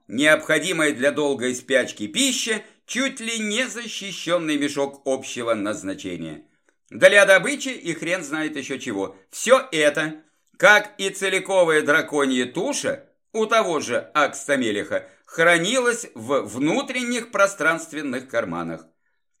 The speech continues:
Один из них был приспособлен и под оружие дальнего действия, вспененное смесь из воздуха, желудочного сока и, что самое опасное, маны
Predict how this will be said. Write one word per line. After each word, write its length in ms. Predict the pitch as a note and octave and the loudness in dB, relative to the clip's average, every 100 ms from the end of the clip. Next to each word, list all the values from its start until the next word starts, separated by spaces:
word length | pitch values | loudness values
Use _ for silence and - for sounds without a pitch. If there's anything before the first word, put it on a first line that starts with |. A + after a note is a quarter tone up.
| _ _ | _ _
Один 400 | - A#3+ D4+ D4 | 2 4 4 2
из 120 | C4+ | 2
них 200 | C4 B3+ | 0 -2
был 160 | A3 A3+ | 0 -2
приспособлен 880 | A3+ G#3 G3+ F#3+ F#3+ G3 F3 F#3 - | -2 -4 0 0 0 -2 -2 -2 -6
и 120 | A3+ | -8
под 220 | A#3 D#3+ | -4 0
оружие 440 | C#3 F#3+ A3+ F3+ G3 | 2 2 -2 -4 0
дальнего 460 | E3+ F3 E3 E3 | 2 0 0 -4
действия, 640 | D3+ D#3+ D3+ D3+ C#3+ D3 - _ | -4 -2 -2 -2 -4 -4 -6 _
вспененное 800 | - - - D#3 D3 C#3 C3+ C3+ | -16 -8 0 2 2 2 0 -2
смесь 380 | C3 B2+ C3 C3 | -4 -4 -4 -4
из 140 | C3 | -8
воздуха, 560 | G2 B2 G#2 G#2+ A2 A#2 | -6 -4 -4 -6 -6 -6
желудочного 720 | F#2 A#2+ B2+ B2 A#2+ A#2 A#2+ | -6 -8 -8 -8 -6 -6 -6
сока 540 | A2+ B2 A#2+ C#3+ C#3 - _ - | -6 -6 -2 0 -2 -4 _ -8
и, 340 | G3 C#3 - | -2 -2 -4
что 220 | - - C3+ | -10 -8 -6
самое 520 | - D3 C3+ D3+ F3 | 2 4 6 4 2
опасное, 600 | F3+ A#3+ B3+ A#3+ A#3 G#3 _ - | 2 0 0 -4 -8 -10 _ -12
маны 880 | C#3+ E3 F3 A3+ A3 D3+ D3 G#3 | -6 0 4 4 4 2 0 -2